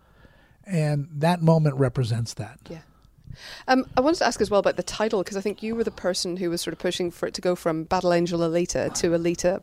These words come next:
Speaker 2: Battle Angel. Can you tell me a bit about the, the sort of the difference?
Speaker 1: Uh, the, the difference for me is that,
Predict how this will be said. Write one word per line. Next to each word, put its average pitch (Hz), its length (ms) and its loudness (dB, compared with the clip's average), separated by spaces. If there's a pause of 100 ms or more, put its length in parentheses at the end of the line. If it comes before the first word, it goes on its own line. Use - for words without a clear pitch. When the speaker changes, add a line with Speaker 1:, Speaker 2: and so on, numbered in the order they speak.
(120)
Speaker 2:
Battle 175 280 -4
Angel. 175 380 -4 (380)
Can 226 100 0
you 220 60 0
tell 240 120 0
me 233 80 6
a 208 40 4
bit 196 120 8
about 185 220 2
the, 170 220 4 (180)
the 185 60 -8
sort 175 160 -2
of 165 100 -4
the 175 60 -2
difference? 180 460 -6 (500)
Speaker 1:
Uh, 240 120 -4
the, 214 220 -6
the 214 100 -4
difference 285 440 -2
for 180 160 4
me 160 500 4
is 151 500 2 (300)
that, 160 480 -2